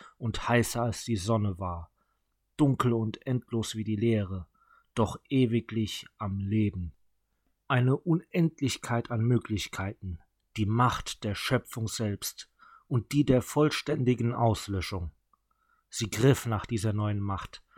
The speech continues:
klammerte sich an diesen letzten Hoffnungsschimmer. Ihre Seele brannte in köstlicher Qual, und Josus Magie löste sich auf, nicht länger in der Lage, sie noch weiter festzuhalten.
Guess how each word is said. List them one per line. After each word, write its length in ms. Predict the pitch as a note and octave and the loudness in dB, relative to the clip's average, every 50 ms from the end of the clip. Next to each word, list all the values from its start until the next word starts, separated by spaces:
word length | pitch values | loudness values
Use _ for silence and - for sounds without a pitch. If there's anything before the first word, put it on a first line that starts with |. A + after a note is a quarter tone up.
| _ _ _ _ _ | _ _ _ _ _
klammerte 540 | - - B2+ C3 C3 C3+ C3 B2 - C3 A#2+ | 0 2 4 6 6 6 4 2 2 -2 -2
sich 340 | - - C3 A#2+ - - | 0 -2 -2 -2 -4 -6
an 180 | - B2+ G#2 G#2 | -6 -4 -2 0
diesen 300 | G#2+ A2+ G2+ - G#2+ G2+ | 0 0 0 0 -4 -4
letzten 720 | G#2 G#2+ A2 A#2 A#2+ - - - - - C3+ A#2+ G#2+ F2+ | -2 0 0 0 0 -2 -6 -10 -10 -6 -4 -4 -2 0
Hoffnungsschimmer. 840 | F#2 A#2+ A2+ - A#2+ A2 G2+ F#2+ - - - - G2+ F#2+ F2+ E2 - - - - - _ _ _ _ _ _ _ _ _ _ _ _ _ _ _ _ _ | 0 0 0 0 -2 -2 -2 -2 -4 -4 -6 -4 -4 -6 -6 -6 -10 -14 -18 -20 -20 _ _ _ _ _ _ _ _ _ _ _ _ _ _ _ _ _
Ihre 280 | - C3+ B2+ B2 B2+ A#2 | 2 6 8 8 8 6
Seele 460 | G2+ F#2 A#2 C#3+ C3+ A#2 G#2 G#2 G2 | 6 6 6 6 6 6 6 2 0
brannte 560 | - - A2+ A2+ C3+ C#3+ C#3 B2 - - A#2 | -2 -2 2 2 2 2 2 0 -4 -4 -4
in 260 | A2+ A2 G#2 G2 - | -2 -2 -4 -4 -6
köstlicher 720 | - - - D3 C#3 - - - - A#2 G#2+ - - A2+ A2+ | -6 0 0 2 2 0 -4 -8 -8 -8 -8 -6 -6 -6 -6
Qual, 460 | - - - A2 G#2+ G2+ G2 F#2 F#2 | -8 -6 -4 -2 -2 -2 -2 -4 -6
und 260 | - D#3+ G#2 G#2 - - - | -10 -8 -8 -8 -8 -8 -6
Josus 500 | - - C3 B2 G#2 A#2 B2 A2 - - | 0 2 2 2 2 0 -4 -4 -6 -6
Magie 380 | A#2 A2 G#2+ - - A2+ A2 | -6 -6 -6 -4 -2 0 0
löste 380 | G#2 G#2 A2 G2 - - - G2+ | 2 2 0 -2 -2 -6 -10 -10
sich 220 | F#2 G2 - - | -10 -10 -10 -6
auf, 420 | - G#2 G#2+ G2+ F2+ - - - _ _ _ - - - - - _ _ - | -4 -4 -4 -4 -6 -10 -16 -20 _ _ _ -20 -20 -20 -20 -20 _ _ 4
nicht 380 | B2 C#3+ D#3 - - - - | 4 4 6 4 0 -2 0
länger 320 | C3+ C3+ C3 C3 C3 B2+ A#2+ | 2 2 4 4 2 2 2
in 140 | B2 A#2+ | 0 2
der 120 | A#2 A#2 A2 | 2 2 2
Lage, 400 | G#2+ A2 A2 A2 A2 G2+ G#2 G#2 | 4 4 4 2 2 2 -2 -4
sie 180 | - - A#2 | -2 -4 -4
noch 220 | G#2+ A2 - - - | -6 -6 -6 -4 0
weiter 320 | A2 A#2 A#2+ - - A#2 | 0 2 2 0 -2 -4
festzuhalten. 1000 | G#2 - B2+ A#2 - - - - G#2 F2+ E2 F2+ F2+ - - _ _ - F2+ | -2 -2 -2 -4 -4 -6 -10 -10 -8 -8 -6 -8 -8 -10 -12 _ _ -10 -10